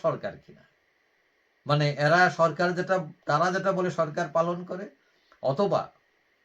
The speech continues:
সরকার কিছু করলে তারা আবার ভেটকি মারে। এখন কেউ কেউ মনে করতেছেন যে তারা এই যে এগুলো করতেছে, এগুলো বেশি দিন টিকবে না। এখন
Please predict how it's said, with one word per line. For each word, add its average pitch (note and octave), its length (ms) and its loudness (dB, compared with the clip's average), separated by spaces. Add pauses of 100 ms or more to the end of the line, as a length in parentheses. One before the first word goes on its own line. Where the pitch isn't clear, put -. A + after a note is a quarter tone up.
(120)
সরকার D#3+ 400 2 (100)
কিছু F3+ 260 -4
করলে F3 280 0
তারা D#3 200 6
আবার D3 160 4 (460)
ভেটকি C#3+ 360 0
মারে। C2 200 -18 (1800)
এখন E3+ 320 0 (680)
কেউ D3+ 220 2
কেউ G#3 200 -2
মনে G3 200 -2
করতেছেন F3 480 -4 (600)
যে B2 260 -2 (960)
তারা C#3+ 240 4 (260)
এই D#3 80 0 (100)
যে E3+ 80 -2 (100)
এগুলো E3 240 0 (120)
করতেছে, - 480 -8
এগুলো E3+ 260 -4
বেশি D3 220 -2
দিন C#3 100 -6 (120)
টিকবে D3 380 -10
না। - 60 -20 (2500)
এখন C#3+ 200 -2